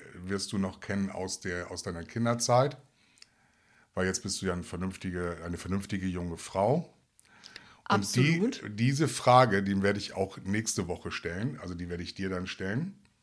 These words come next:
Speaker 2: Mhm.
Speaker 1: Und die hast du auch zigmal gehört, gerade in deinen Anfängen, also in deiner Growing-up-Phase.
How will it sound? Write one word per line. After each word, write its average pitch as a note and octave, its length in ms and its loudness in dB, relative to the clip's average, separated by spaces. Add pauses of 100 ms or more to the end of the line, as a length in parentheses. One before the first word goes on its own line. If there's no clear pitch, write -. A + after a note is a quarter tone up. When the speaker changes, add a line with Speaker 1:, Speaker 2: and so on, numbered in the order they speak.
(280)
Speaker 2:
Mhm. G#3 480 0
Speaker 1:
Und G2 100 -2
die F#2 100 2
hast G2 180 -2
du F#2+ 40 -6
auch F#2 140 -8
zigmal F#2 680 2
gehört, F2 420 -6
gerade F#2+ 280 0
in F2+ 220 -8
deinen F2 200 -8
Anfängen, G#2+ 680 0
also F2+ 220 -8
in F#2+ 120 -10
deiner F2 180 -4
Growing-up-Phase. E2+ 1300 0